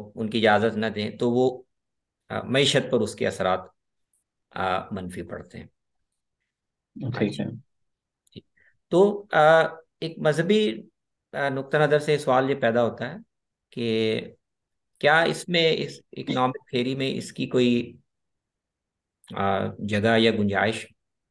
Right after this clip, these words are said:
Speaker 1: बन सकती है या बिल्कुल नहीं है कि जिन चीज़ों को आप ethically, अ, समझते हैं कि वो ठीक नहीं है, चाहे उनसे कोई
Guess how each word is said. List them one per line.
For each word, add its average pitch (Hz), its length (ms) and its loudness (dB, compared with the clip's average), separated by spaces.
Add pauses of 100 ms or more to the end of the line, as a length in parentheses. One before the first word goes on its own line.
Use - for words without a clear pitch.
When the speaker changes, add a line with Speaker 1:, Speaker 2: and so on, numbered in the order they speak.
(260)
Speaker 1:
बन 110 240 0
सकती 135 340 -2
है 165 160 0
या 131 200 6
बिल्कुल 123 480 -2
नहीं 139 200 2
है - 220 -2 (460)
कि 120 100 2
जिन 131 180 2
चीज़ों 143 360 4
को 135 240 4
आप 127 300 2
ethically, 143 640 0 (1000)
अ, 113 140 0
समझते 113 400 0
हैं 113 80 0
कि 117 80 -4
वो 113 100 -2
ठीक 113 280 -2
नहीं 120 200 2
है, 98 120 -2
चाहे 143 300 6
उनसे 123 440 0
कोई 117 320 -6